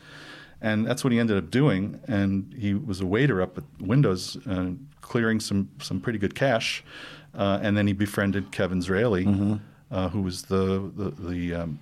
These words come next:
Speaker 1: the sommelier there, who was really well known for having, you know, the best wine list in the country at the time.
Speaker 2: Mm-hmm.
Speaker 1: And, uh, he, you know, went, became a waiter, then a captain, and then became Kevin's assistant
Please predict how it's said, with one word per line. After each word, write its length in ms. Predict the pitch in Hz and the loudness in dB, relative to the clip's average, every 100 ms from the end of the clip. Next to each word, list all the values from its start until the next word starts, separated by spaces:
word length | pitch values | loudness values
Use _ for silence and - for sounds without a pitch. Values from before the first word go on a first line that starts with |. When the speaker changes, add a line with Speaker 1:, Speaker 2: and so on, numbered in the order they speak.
| - | -12
Speaker 1:
the 100 | 101 | -10
sommelier 540 | 92 110 120 113 92 90 | -4 2 2 4 2 2
there, 400 | 90 87 92 98 - - - - | 0 0 0 -4 -16 -20 -20 -6
who 100 | 104 | 0
was 160 | 95 95 | 2 0
really 420 | 95 139 156 120 | 2 4 6 4
well 240 | 104 101 | 4 4
known 240 | 98 95 92 | 4 4 2
for 100 | 98 | 0
having, 500 | 95 92 92 92 73 - | 0 0 0 -2 -6 -6
you 100 | 123 | -2
know, 100 | 92 | -2
the 100 | 87 | -2
best 600 | 85 - 82 - - - - - | -4 -2 -2 -2 -8 -12 -16 -6
wine 280 | 90 87 87 | -2 0 0
list 240 | 85 - | -4 -6
in 80 | 82 | -6
the 60 | 82 | -6
country 400 | 110 101 - 53 | -4 -4 -4 -6
at 100 | - | -6
the 80 | |
time. 400 | - 95 87 80 - - | -6 -2 -2 -4 -10 -10
Speaker 2:
Mm-hmm. 200 | 92 85 90 - - | -8 -8 -12 -10 -4
Speaker 1:
And, 360 | 90 87 90 | -2 0 0
uh, 260 | 92 90 90 | 2 2 0
he, 440 | - - 92 90 - - - | -4 -6 -4 -4 -8 -20 -12
you 120 | - 98 | -4 -2
know, 140 | - 147 - - | -2 -8 -10 -2
went, 260 | 185 - | -2 -2
became 220 | - 95 85 | -4 0 2
a 60 | |
waiter, 360 | 123 170 156 117 | 4 6 4 2
then 120 | 85 | -2
a 40 | |
captain, 400 | 82 156 147 143 101 | -2 0 2 0 0
and 80 | |
then 220 | 92 90 82 - - | 2 2 0 -6 -8
became 400 | 120 - 101 85 | -8 -2 0 0
Kevin's 440 | - 101 90 87 | 0 -2 -2 -4
assistant 680 | 87 - 131 - 87 73 - | -4 0 0 -2 -4 -4 -6